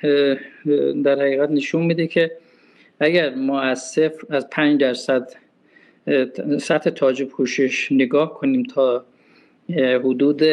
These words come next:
صد درصد، شاید بالای شصت درصد تاج پوشش موجود در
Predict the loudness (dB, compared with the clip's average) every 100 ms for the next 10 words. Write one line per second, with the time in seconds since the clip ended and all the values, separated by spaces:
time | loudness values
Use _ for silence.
0 | 2 0 -4 -12 _ _ _ _ _ _
1 | _ -20 -8 -2 -2 -2 -2 -2 -2 -2
2 | 0 -2 -6 -20 -20 -20 -6 -2 0 2
3 | 2 2 -2 -2 -4 -4 -4 -4 -2 -2
4 | 0 2 0 -2 -8 -2 -2 -2 -6 -4
5 | -4 -2 0 2 2 0 -2 0 0